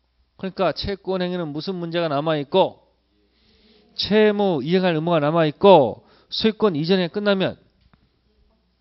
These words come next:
줄-, 뭐 이유 없어. 그러니까 채권 행위도 법률 행위 맞죠? 물권 행위도 맞죠?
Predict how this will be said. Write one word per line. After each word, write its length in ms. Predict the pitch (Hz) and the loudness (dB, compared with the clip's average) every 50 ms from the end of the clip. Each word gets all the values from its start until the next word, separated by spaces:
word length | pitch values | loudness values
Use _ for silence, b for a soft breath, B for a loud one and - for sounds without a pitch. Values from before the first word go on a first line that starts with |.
| _ _ _ _ - _ _ _ _ _ | _ _ _ _ -20 _ _ _ _ _
줄-, 160 | - - - _ _ _ _ | -20 -20 -20 _ _ _ _
뭐 180 | - 160 185 160 | -16 -14 -14 -12
이유 160 | - 170 190 | -8 -8 -8
없어. 480 | 165 - - - 156 156 160 156 123 104 _ _ _ _ _ _ _ _ _ _ _ _ _ _ _ _ _ _ _ _ _ _ _ _ _ _ _ _ _ _ _ _ _ _ _ _ _ _ _ _ _ _ _ - | -8 -8 -10 -8 -8 -8 -8 -8 -12 -18 _ _ _ _ _ _ _ _ _ _ _ _ _ _ _ _ _ _ _ _ _ _ _ _ _ _ _ _ _ _ _ _ _ _ _ _ _ _ _ _ _ _ _ -20
그러니까 260 | 156 156 - 156 131 | -14 -8 -8 -8 -8
채권 500 | - - - 190 180 _ - 180 170 160 | -8 -10 -12 -12 -12 _ -8 -8 -6 -6
행위도 320 | 156 151 151 147 143 143 | -6 -6 -6 -4 -6 -6
법률 420 | 139 - - 120 120 131 131 127 127 | -6 -6 -8 -8 -6 -6 -8 -6 -6
행위 140 | 127 131 131 | -6 -8 -8
맞죠? 500 | 120 107 98 _ _ - - 90 78 - _ _ _ _ _ _ _ _ _ _ _ _ _ _ _ _ _ _ _ _ _ _ _ _ _ | -8 -10 -12 _ _ -18 -18 -16 -18 -18 _ _ _ _ _ _ _ _ _ _ _ _ _ _ _ _ _ _ _ _ _ _ _ _ _
물권 480 | - 127 117 131 139 135 - - 151 | -16 -10 -8 -8 -8 -8 -6 -6 -4
행위도 220 | 147 147 139 151 143 | -4 -4 -6 -6 -8
맞죠? 480 | 131 117 110 _ _ - - 104 87 | -8 -10 -10 _ _ -20 -18 -18 -18